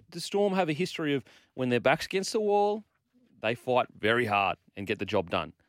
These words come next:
We're gonna head to a break. See you on the other side. Welcome back to the Captain's Run with Cameron Smith. Make sure to follow at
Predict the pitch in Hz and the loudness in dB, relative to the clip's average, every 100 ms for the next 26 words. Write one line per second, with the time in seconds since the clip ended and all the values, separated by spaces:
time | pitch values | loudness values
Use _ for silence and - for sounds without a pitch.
0 | - 107 101 120 127 120 151 - - - | -8 -2 0 0 0 2 0 0 -10 -2
1 | 101 101 101 - 82 - _ - - 120 | 0 0 -2 -2 -4 -6 _ -14 2 4
2 | 123 120 123 - 113 135 120 123 107 123 | 4 4 4 2 0 2 2 2 0 2
3 | 117 110 113 127 - - 117 117 113 101 | 4 2 2 2 0 0 0 2 0 -2
4 | - 110 110 101 107 113 135 - 123 120 | -8 -4 -2 -2 0 0 0 0 2 0
5 | 104 120 113 107 135 | 0 2 2 2 0